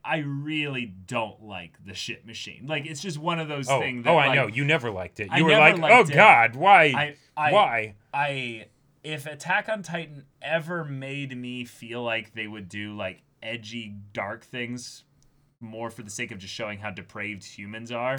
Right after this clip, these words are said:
Speaker 2: Oh, uh-huh.
Speaker 1: that was probably the worst offender,
Speaker 2: Mm-hmm.
Speaker 1: was just him being like, "All right, I'm gonna stick the tube in here, I'm gonna stick the other tube in your mouth, and we're gonna
Speaker 2: There
Speaker 1: do
Speaker 2: you go.
Speaker 1: this." And I feel like this was just karmic, just
Speaker 2: Uh-huh.
Speaker 1: comeuppance.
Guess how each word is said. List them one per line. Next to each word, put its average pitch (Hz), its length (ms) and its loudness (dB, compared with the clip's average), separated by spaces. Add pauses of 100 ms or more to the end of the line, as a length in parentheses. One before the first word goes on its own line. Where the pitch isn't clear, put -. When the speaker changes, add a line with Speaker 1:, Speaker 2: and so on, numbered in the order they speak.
Speaker 2:
Oh, 131 140 0
uh-huh. 104 300 -6
Speaker 1:
that 131 240 0
was 127 160 -10
probably 107 520 -6
the 101 140 -12
worst 98 320 -12
offender, 101 640 -10 (480)
Speaker 2:
Mm-hmm. 107 200 -12 (140)
Speaker 1:
was 117 240 -8
just - 280 -6
him 117 120 -10
being 110 160 -8
like, 101 200 -6
"All 190 40 0
right, 190 220 -2 (340)
I'm 131 60 -12
gonna 143 160 -8 (160)
stick - 200 -16
the 90 100 -20
tube 139 280 -8
in 113 120 -8
here, 247 360 -4 (320)
I'm - 60 -20
gonna 85 100 -16
stick - 200 -20
the - 120 -14
other 190 160 -6
tube 202 300 -10
in 190 80 -6
your 175 100 -6
mouth, 151 420 -10 (920)
and 101 100 -16
we're 127 60 -4
gonna 135 120 -4
Speaker 2:
There 156 120 4
Speaker 1:
do 185 60 2
Speaker 2:
you 165 100 2
go. 139 100 0
Speaker 1:
this." 95 220 -2 (340)
And 135 120 -2
I 147 100 0
feel 185 120 -2
like 151 120 -2
this 170 180 -4
was 151 120 -4
just 120 300 -10
karmic, 135 580 -4 (680)
just - 520 -12
Speaker 2:
Uh-huh. 123 300 -4 (100)
Speaker 1:
comeuppance. 117 800 -8